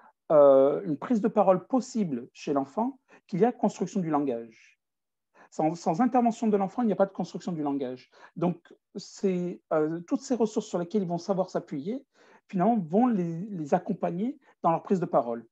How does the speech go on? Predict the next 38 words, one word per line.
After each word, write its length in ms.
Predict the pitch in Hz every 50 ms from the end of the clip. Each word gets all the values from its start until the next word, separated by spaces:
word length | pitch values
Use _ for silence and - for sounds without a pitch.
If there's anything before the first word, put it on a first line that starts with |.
| _ _ _ _ _ _
Aussi 240 | 175 175 - - 202
maladroite 680 | 185 185 185 180 180 170 170 170 170 185 - 247 240 -
puisse, 280 | - 196 - - _ _ _ _ -
euh, 140 | 180 160 156
puisse-t-elle 340 | 151 - 196 - - 180 143
être. 260 | 135 131 - - - - - -
Et 220 | 180 165 160 160 - - -
quand 120 | 196 185
je 80 | 175 180
parle 220 | - 196 180 160
de 100 | 156 151
maladresse, 640 | 156 156 151 143 147 147 147 160 220 226 220 - -
c'est 120 | - 190
notamment 440 | 170 165 165 175 165 175 196 202 - _ _ - _ _ _
de 260 | - 185 139 151 151 147
difficulté. 760 | 143 143 151 160 - 196 - 180 156 - - 220 240 240 220
Je 120 | 165 196
pense 380 | 165 - 202 208 - - - - - _
à 80 | 175 160
cet 200 | - - _ -
exemple 260 | 175 165 190 202 208
que 100 | - 196
je 60 | 151
vais 60 | 156
vous 80 | 151 156
montrer 240 | 151 151 156 - 180
à 60 | 160
présent 320 | - - 170 160 185 180
dans 140 | 185 165 156
la 80 | 147 147
vidéo, 500 | 139 147 131 151 143 160 220 269 - - _ _ _ _ _ _ _ _ _ -
où 140 | 208 190 226
on 140 | 220 220
voit 180 | 214 226 226 220
une 100 | 208 190
enfant 460 | 165 160 - - 208 240 285 - - _ _ _ _ _ _ _ _ _ _ _ _ _ _ _ _ _ _ _ _ _ _ - _ -
qui 160 | - 233 214
va, 320 | 190 208 208 214 214 214